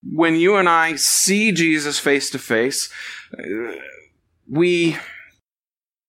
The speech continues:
we won't have need for the gifts anymore. We won't have need for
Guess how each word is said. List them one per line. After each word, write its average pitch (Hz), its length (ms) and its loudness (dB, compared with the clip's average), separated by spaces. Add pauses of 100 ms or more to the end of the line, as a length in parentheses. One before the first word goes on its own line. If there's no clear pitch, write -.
(640)
we 151 80 2
won't 214 220 2
have 196 200 0
need 208 360 4
for 120 160 -2
the 92 100 -2
gifts - 580 -4 (440)
anymore. 104 640 -2 (1000)
We 156 120 4
won't 220 240 4
have 208 200 0
need 185 460 4
for 127 420 0